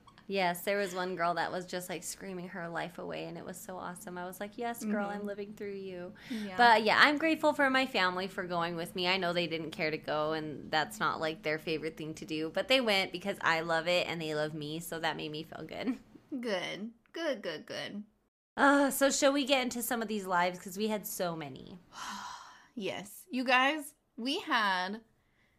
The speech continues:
Speaker 2: six hours, just about, maybe a little shy, but essentially rounded up to about six hours of lives this week. We, February hit, and the Matinee line said,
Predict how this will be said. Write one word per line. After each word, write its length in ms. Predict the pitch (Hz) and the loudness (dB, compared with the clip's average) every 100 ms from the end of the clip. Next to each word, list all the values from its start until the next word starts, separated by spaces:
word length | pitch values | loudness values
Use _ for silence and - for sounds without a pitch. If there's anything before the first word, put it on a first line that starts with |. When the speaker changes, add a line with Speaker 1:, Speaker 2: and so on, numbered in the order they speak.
| _ | _
Speaker 2:
six 640 | - - 311 392 403 - - 269 | -18 -6 0 0 -2 -16 -6 0
hours, 760 | 262 262 240 180 165 156 208 - - | 2 4 2 0 -2 -6 -8 -12 -6
just 260 | 262 320 - | -2 -2 -2
about, 480 | 254 202 165 98 - - | 0 2 4 0 -6 -12
maybe 280 | 220 226 247 | -4 -2 -2
a 40 | |
little 220 | 226 220 | 0 0
shy, 480 | - - 151 - - 220 | -2 -2 -2 -2 -4 -6
but 100 | 208 | -4
essentially 760 | 220 262 294 294 339 330 330 - _ | -2 0 -2 -2 -4 -4 -6 -10 _
rounded 340 | 214 208 269 240 | -2 0 0 0
up 300 | 185 - - | 0 -2 -8
to 120 | 220 | -6
about 240 | 190 - | -4 -4
six 320 | - - 294 - 220 | -6 -8 -8 -6 0
hours 340 | 233 226 208 | 2 2 0
of 140 | 208 | -4
lives 460 | 202 165 160 139 - | -2 -2 -2 -4 -10
this 260 | - - - | -14 -14 -14
week. 260 | - - _ - | -18 -20 _ -4
We, 460 | 262 302 339 349 349 - - - _ _ _ - | 0 2 2 0 -4 -14 -20 -20 _ _ _ -2
February 540 | 277 339 370 403 415 | 2 2 2 0 0
hit, 340 | 339 - - - _ _ _ - | 0 -2 -4 -10 _ _ _ -4
and 140 | 220 | -2
the 40 | |
Matinee 460 | 208 202 - 320 359 | 2 2 2 -2 -2
line 560 | 311 214 202 196 196 202 | 0 2 2 2 -2 -6
said, 680 | - 196 196 190 185 185 | -2 2 4 2 2 -4